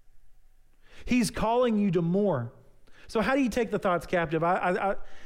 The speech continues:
um, there's a book I like. It's, uh, not a Christian book. So, but the guy's name is, uh, Chris Voss. Chris, he, he wrote a book called Never Split the Difference. He, for years, was the, the, the foremost negotiator for the F B I.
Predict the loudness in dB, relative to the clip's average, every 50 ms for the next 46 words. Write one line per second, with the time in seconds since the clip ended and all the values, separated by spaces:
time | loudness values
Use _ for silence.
0 | -10 -8 -4 0 2 2 2 2 2 2 2 2 0 0 0 0 0 0 2 0
1 | 2 2 2 2 0 0 -2 -2 -2 -2 -2 -4 -4 -2 0 2 2 2 0 -2
2 | -4 -6 -4 -2 0 0 -2 0 0 -2 -2 -2 -2 -2 -2 0 0 0 -2 -4
3 | -8 -12 -14 -14 -14 -14 -16 -16 -14 -6 -2 0 0 0 0 -2 -6 -10 -10 -10
4 | -12 -6 -2 -2 0 0 2 2 2 2 2 2 2 2 4 4 4 2 2 2
5 | 2 2 2 2 2 0 0 2 2 4 4 2 2 0 -2 -8 -14 -2 0 0
6 | 0 2 0 0 0 2 2 0 0 -4 -2 -2 -2 -2 -2 -4 -2 -2 -2 -2
7 | -2 -4 -6 -6 -4 -2 0 2 2 2 2 0 -2 -2 -2 -2 0 0 0 0
8 | -2 -2 -2 -4 -4 -4 -4 -2 -2 -2 -2 -2 -6 -6 -8 -12 -16 -18 -14 -10
9 | -10 -10 -8 -2 0 0 2 2 0 0 0 0 0 2 0 0 0 0 0 0
10 | 0 2 2 4 4 2 0 0 -2 0 0 0 0 -2 -2 0 0 0 0 -2
11 | -4 -6 -6 -4 -2 -2 0 0 2 2 2 2 2 0 0 -2 -4 -2 0 0
12 | 0 0 0 0 0 0 0 -2 -2 -2 -4 -2 -2 0 0 0 -2 -2 -2 -2
13 | 0 0 0 0 -2